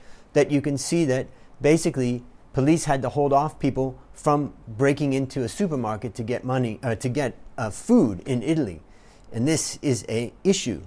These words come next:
that we're gonna see. As I said, we have to eat, is what this, these people said when they were looting the supermarkets. M-,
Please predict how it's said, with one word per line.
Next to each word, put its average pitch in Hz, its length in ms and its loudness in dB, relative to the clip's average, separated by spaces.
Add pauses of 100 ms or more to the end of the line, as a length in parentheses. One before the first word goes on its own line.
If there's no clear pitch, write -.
that 127 140 -2
we're 117 100 -2
gonna 120 160 -4
see. 135 400 -4 (500)
As 110 160 -2
I 139 60 2
said, 123 360 -2 (180)
we 135 140 0
have 165 200 0
to - 180 -8
eat, 175 420 -2 (200)
is 123 180 0
what 131 320 -2
this, 147 360 -2 (280)
these 147 240 4
people 123 240 -2
said 120 240 0
when 123 100 0
they 117 100 -2
were 113 100 -2
looting 120 640 -2 (120)
the 120 60 -2
supermarkets. 120 680 -4 (840)
M-, - 140 -12